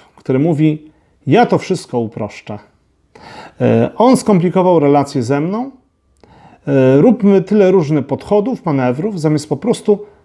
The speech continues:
pójść do Boga i spotkać się z Nim. Za tym wszystkim stoi wąż i jego syk,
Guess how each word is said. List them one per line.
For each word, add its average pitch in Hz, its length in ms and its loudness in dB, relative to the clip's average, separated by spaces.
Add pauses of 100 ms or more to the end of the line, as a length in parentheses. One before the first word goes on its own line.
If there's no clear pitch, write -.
(220)
pójść 240 300 4
do 165 120 0
Boga 127 440 0 (120)
i - 40 -20
spotkać - 480 -4
się - 160 -10
z 98 140 -10
Nim. 104 180 -10 (1000)
Za 147 120 2
tym 165 160 4
wszystkim 208 360 2
stoi 170 300 4
wąż 147 460 0
i 170 120 -6
jego 143 220 0
syk, 120 360 -6